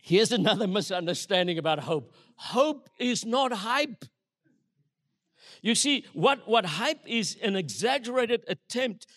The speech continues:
to make something seem better, uh, to make it more exciting than what it really is.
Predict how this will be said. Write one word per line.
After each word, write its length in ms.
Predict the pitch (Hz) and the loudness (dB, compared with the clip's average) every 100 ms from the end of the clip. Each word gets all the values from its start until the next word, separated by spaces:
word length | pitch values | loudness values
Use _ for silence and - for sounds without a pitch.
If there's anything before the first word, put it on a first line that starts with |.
| _ | _
to 100 | - | -4
make 280 | 190 202 254 | -2 -2 -2
something 560 | - 226 233 233 220 185 | -4 -6 -6 -6 -6 -8
seem 460 | - - 247 254 226 | -8 -8 -4 -4 -6
better, 580 | 170 254 185 208 135 117 - - - | -4 -4 -2 -4 -4 -8 -18 -20 -6
uh, 200 | 170 170 | 0 0
to 160 | 165 220 | 0 0
make 220 | 208 233 | 2 2
it 120 | 233 | 0
more 260 | 190 220 247 | -2 0 0
exciting 840 | 247 - - 233 247 240 - 208 170 | 0 -4 -6 -4 -6 -4 -6 -4 -4
than 180 | 180 | -4
what 160 | 175 175 | -4 -4
it 100 | 165 | -4
really 440 | 147 208 226 190 180 | -4 -2 -4 -6 -6
is. 220 | 120 | -8